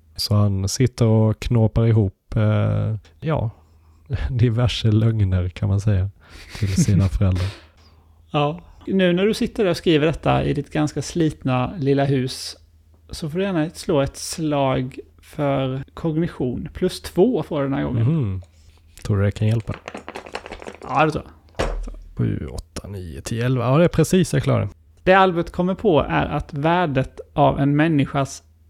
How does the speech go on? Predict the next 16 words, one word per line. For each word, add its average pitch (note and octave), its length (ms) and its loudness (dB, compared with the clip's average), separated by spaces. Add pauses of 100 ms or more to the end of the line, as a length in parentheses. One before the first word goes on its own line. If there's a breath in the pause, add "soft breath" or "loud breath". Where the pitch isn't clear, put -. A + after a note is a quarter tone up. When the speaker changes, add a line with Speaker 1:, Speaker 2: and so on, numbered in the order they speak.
Speaker 2:
tankar F3 640 -2
och - 300 -8 (120)
känsla F3+ 800 -2 (560 loud breath)
inte F3 420 -4
är C#3 200 -2
samma C#3+ 500 -2
sak - 640 -6 (500)
som C#3+ 340 -4
det C#3 140 -2
värde C#3 500 0
som - 400 -2
samhället D#3 600 -2
sätter - 360 -6
på D3 100 -8
denna C#3 180 0
människan. C#3+ 440 -2